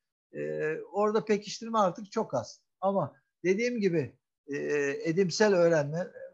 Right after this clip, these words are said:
ona veya klasik, e, koşullanma, edimsel koşullanma dediğimiz şeylerdeki bir şey başka bir şeyin yerine geçecek şekilde onları, e, birey üzerine veyahut da tekil varlık üzerinde, e, şey yapmaya,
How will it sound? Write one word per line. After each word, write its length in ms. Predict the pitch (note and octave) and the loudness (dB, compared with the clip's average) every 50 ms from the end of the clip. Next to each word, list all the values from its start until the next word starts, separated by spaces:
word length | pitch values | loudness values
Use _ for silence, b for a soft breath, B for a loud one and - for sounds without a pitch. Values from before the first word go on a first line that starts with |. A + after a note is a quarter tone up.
| _ | _
ona 280 | C3+ C3 C#3 C#3+ C#3+ C#3 | -16 -12 -10 -10 -8 -4
veya 260 | C#3 C#3+ D3+ D3+ D3+ | -2 0 0 0 -2
klasik, 680 | - D3+ D#3 D3+ D3 - G3+ D#3 - - - - _ _ _ _ C3 | -4 -2 -2 -2 -2 -4 -6 -10 -10 -14 -20 -20 _ _ _ _ -16
e, 60 | C3 C3 C3 C3 B2+ B2 B2 - B1+ B1+ C2 C2 - - - _ _ _ _ _ _ _ _ _ _ _ _ _ _ | -14 -12 -12 -12 -12 -12 -12 -12 -14 -14 -16 -18 -20 -20 -20 _ _ _ _ _ _ _ _ _ _ _ _ _ _
koşullanma, 800 | - E3 D#3 C3+ - E3 D#3+ D3+ C#3+ C#3 C3+ C3+ C#3+ D#3 D#3 | -6 -6 -4 -4 -4 -4 -4 -4 -2 -2 -2 -2 -2 -2 -4
edimsel 460 | C3+ C3 C#3 E3 D3 - F3+ E3 D#3+ E3 | -2 -2 -2 -4 -4 -2 -2 -2 -2 -2
koşullanma 640 | D#3+ C#3 C3+ - D3 C3 B2+ B2+ C3 C#3 C#3+ C#3+ C#3+ | -6 -8 -8 -10 -10 -8 -6 -6 -6 -8 -10 -10 -10
dediğimiz 680 | D3+ C#3+ C#3 C3+ C3+ C#3 D#3+ D#3 - - - - - _ | -10 -8 -8 -8 -8 -10 -12 -18 -20 -20 -20 -20 -20 _
şeylerdeki 760 | - C3+ C#3 C#3 D3 D3 C3+ B2+ C#3 D#3+ D3 - F3 D#3+ D#3 | -6 -4 -2 0 0 0 -2 -2 -2 -6 -4 -4 -4 -4 -2
bir 120 | F#3 G3+ | -4 -4
şey 320 | F3 - - F3 F3+ F#3 F3 | -4 -4 -2 -2 -2 -2 -2
başka 360 | - D#3+ C#3+ - - G3+ F#3 | -2 -4 -4 -4 -6 -6 -6
bir 100 | F3 E3+ | -6 -6
şeyin 400 | E3 - E3+ F3+ F#3+ G3 F#3+ b b b b _ | -8 -8 -8 -8 -8 -8 -10 b b b b _
yerine 320 | - D3+ D#3+ E3+ F3 F#3 F3+ | -2 0 0 2 2 0 0
geçecek 520 | D3+ E3 D3+ - F3 E3+ D3+ F#3+ F3+ F3+ - | 0 -2 -4 -2 -2 0 0 0 0 0 -4
şekilde 640 | - D#3+ C3+ - - D#3 C#3+ C#3 F3+ F#3+ G3 b b b b b b - | -8 -10 -10 -10 -8 -8 -2 0 0 0 0 b b b b b b -6
onları, 640 | D#3+ D3 D#3 E3 E3+ E3+ F3 F#3+ G#3 G3+ - - - _ - | -4 -4 -2 0 2 2 4 4 2 2 0 -4 -8 _ -14
e, 80 | D3 C#3+ C#3 C#3+ C#3+ C#3+ C#3+ C#3+ D3 C#3+ C3+ B2+ C3 - B2+ | -12 -10 -8 -6 -6 -6 -6 -6 -8 -10 -10 -12 -16 -10 -6
birey 300 | C#3+ D#3 F3 F3+ F3 E3+ | -4 -2 0 0 0 0
üzerine 320 | D3+ C#3 D#3 C#3 C#3 C#3 | 0 -2 -2 -4 -2 -2
veyahut 320 | D3 E3+ G3 - - - - | 0 2 2 2 2 0 -4
da 120 | E3+ D#3+ | -8 -6
tekil 320 | - D3 C#3 - G3 F3 D#3+ | -6 -8 -6 -6 -6 -2 0
varlık 360 | D#3 D#3 D#3 E3 F3+ E3+ _ _ | 0 0 0 -2 -6 -10 _ _
üzerinde, 560 | - C#3 C#3 C#3 C#3+ C#3 D3 F3+ F#3+ G3 F#3+ - _ _ _ _ _ _ | -8 -6 -6 -6 -8 -8 -4 -4 -4 -4 -4 -8 _ _ _ _ _ _
e, 440 | C#3+ C#3 C#3 C#3 C#3 C#3 C#3 C#3 C#3 | -12 -8 -6 -4 -4 -4 -4 -4 -6
şey 200 | C3 - E3 F3+ | -2 0 0 2
yapmaya, 400 | F3 D#3+ C#3+ - - C3+ C3 B2 | 4 2 2 0 -2 -8 -10 -10